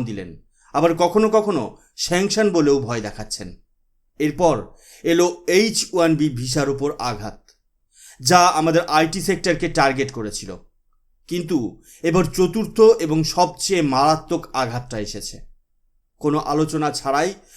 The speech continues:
কোনো ওয়ার্নিং ছাড়াই সরাসরি ট্রুথ সোশ্যালে একটা পোস্ট করে তিনি ঘোষণা করে দিলেন যে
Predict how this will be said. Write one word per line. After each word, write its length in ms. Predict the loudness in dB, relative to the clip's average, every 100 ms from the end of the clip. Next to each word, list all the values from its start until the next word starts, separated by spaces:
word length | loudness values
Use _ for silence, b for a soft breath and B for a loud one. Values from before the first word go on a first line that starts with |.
| B B
কোনো 180 | 0 2
ওয়ার্নিং 420 | 4 6 4 2 -4
ছাড়াই 400 | -2 2 2 2 -6 -20 _ _ _ -6
সরাসরি 520 | 2 4 4 2 -2
ট্রুথ 280 | -4 -6 -6
সোশ্যালে 440 | 0 0 2 2 0 -2 _ _ -8
একটা 200 | -4 -4 -2
পোস্ট 300 | -2 -2 -2
করে 200 | 0 2
তিনি 200 | 0 -4
ঘোষণা 380 | -4 -8 -4 -4
করে 200 | -2 -4
দিলেন 240 | -2 -2 -2
যে 160 | -2